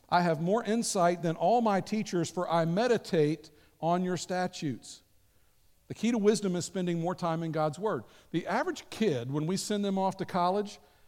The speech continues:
get this now, they will have spent, they will, you call it investment, I don't think it's, I don't think they've invested thirty thousand hours. They will have spent thirty thousand hours in front of a screen.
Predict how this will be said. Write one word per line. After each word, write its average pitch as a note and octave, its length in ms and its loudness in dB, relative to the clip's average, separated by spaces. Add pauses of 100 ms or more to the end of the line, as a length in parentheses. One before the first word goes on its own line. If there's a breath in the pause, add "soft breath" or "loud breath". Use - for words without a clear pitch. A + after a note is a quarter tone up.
(760 soft breath)
get G#3+ 160 0
this C#3+ 240 -4
now, B2 300 -8 (120)
they E3 140 2
will G#3+ 160 2
have E3+ 80 0
spent, F3 400 -6
they F#3 100 0
will, F#3+ 260 0 (320)
you C#3+ 200 -14
call D3 220 -2
it A#2 40 -4
investment, B2 460 -4
I B2+ 40 -6
don't C3+ 120 -8
think C3 140 -6
it's, - 80 -16
I A#2+ 120 -12
don't C3+ 160 -6
think C#3 140 -6
they've A#2 160 -6
invested A2+ 640 -6
thirty A#2 260 -6
thousand A2 380 -6
hours. G#2+ 220 -10
They F#3 100 -2
will G3 140 0
have D3 100 -2
spent C3+ 260 -10 (100)
thirty G3 300 -2
thousand F3 560 -2
hours C#3 480 -2
in A#2+ 80 -10
front C3+ 240 -8
of A2+ 60 -10
a G#2+ 40 -14
screen. A2 460 -14